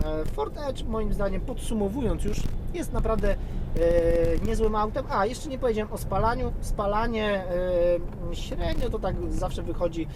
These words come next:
około siedmiu, ośmiu litrów na sto kilometrów. Natomiast w mieście łatwo przekroczyć dyszkę, no ale pilnując się w miarę, spokojnie jeżdżąc, można też zmieścić się pomiędzy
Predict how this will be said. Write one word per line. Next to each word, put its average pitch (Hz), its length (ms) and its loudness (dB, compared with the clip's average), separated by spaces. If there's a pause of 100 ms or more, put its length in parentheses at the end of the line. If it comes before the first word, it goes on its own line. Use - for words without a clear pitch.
(200)
około 165 240 0
siedmiu, 196 440 2
ośmiu 175 260 -2
litrów 165 280 -4
na 156 120 -4
sto 156 140 -6
kilometrów. 175 600 -2 (1080)
Natomiast 147 440 -2
w 127 80 0
mieście 147 360 0 (360)
łatwo 175 300 2
przekroczyć 147 520 -4
dyszkę, 139 440 -4 (680)
no - 60 -4
ale 247 400 0 (420)
pilnując 196 480 0
się 165 220 -2
w 151 80 -8
miarę, 156 380 -2
spokojnie 147 500 -2
jeżdżąc, 139 320 -2
można 139 280 -6
też 127 160 -6
zmieścić - 340 -6
się 123 160 0
pomiędzy 139 380 0